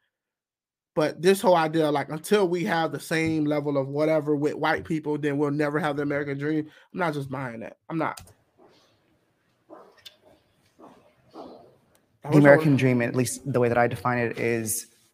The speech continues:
Speaker 2: you know, freedom of opportunity, freedom to choose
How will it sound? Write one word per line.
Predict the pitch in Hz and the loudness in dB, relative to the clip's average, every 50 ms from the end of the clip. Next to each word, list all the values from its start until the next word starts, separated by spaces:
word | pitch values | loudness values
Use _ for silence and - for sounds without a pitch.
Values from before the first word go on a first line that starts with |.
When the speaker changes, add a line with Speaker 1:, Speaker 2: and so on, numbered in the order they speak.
| _ _ _ _ _ _ _ _ - | _ _ _ _ _ _ _ _ -6
Speaker 2:
you | 135 120 | -4 -4
know, | 110 107 95 - - | -2 -2 -4 -6 -6
freedom | - - 143 135 135 123 123 | -2 0 2 2 2 2 2
of | - | 2
opportunity, | 120 120 - 113 - 131 131 117 101 95 95 | 0 0 0 -2 -2 -2 -2 -2 -2 -4 -6
freedom | - - 135 120 120 120 | -4 -4 -2 0 0 -2
to | 110 - | -2 -4
choose | 113 - - 127 123 120 123 117 113 - - | -6 -4 -2 -2 0 0 0 -2 -2 -4 -6